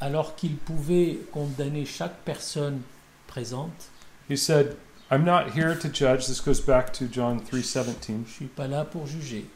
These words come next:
Speaker 2: He came to save.
Speaker 1: Je suis là pour sauver.
Speaker 2: And even the Pharisees and all of these hard discussions that Jesus has with the Pharisees.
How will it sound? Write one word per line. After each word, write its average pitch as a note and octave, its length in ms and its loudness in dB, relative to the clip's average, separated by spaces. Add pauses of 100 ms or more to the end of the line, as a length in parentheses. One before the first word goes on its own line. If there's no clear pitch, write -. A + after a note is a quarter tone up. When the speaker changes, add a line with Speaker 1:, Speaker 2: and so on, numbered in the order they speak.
(1700)
Speaker 2:
He D3+ 80 -2
came D3 220 2
to C#3 60 2
save. C#3 340 -2 (520)
Speaker 1:
Je A3+ 100 -16
suis C#3+ 120 -8
là B2 140 -4
pour - 240 -14
sauver. A2+ 400 -8 (1700)
Speaker 2:
And D3 140 4
even F#3+ 300 8
the G3 100 6
Pharisees F3 680 6
and B2 140 0
all E3 260 10
of E3 100 8
these - 280 0
hard F3+ 220 6
discussions D#3+ 640 0
that C#3 120 -2
Jesus C#3+ 480 -4
has C3 260 2
with A#2 140 -8
the C3 60 -8
Pharisees. A#2+ 760 -6